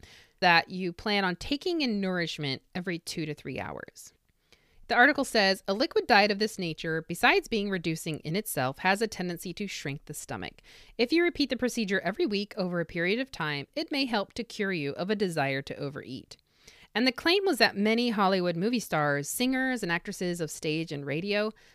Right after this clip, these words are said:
practice this one-day weekly liquid diet.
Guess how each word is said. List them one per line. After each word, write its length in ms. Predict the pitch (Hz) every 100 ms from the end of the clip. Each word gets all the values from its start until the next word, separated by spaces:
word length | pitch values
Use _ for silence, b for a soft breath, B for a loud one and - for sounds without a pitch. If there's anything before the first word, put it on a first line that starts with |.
| b
practice 540 | - 233 214 - 202 -
this 260 | 185 175
one-day 840 | 175 165 165 170 156 143 143 147 160 _
weekly 500 | 160 151 147 - 147
liquid 360 | 147 139 - 131
diet. 480 | 131 95 - -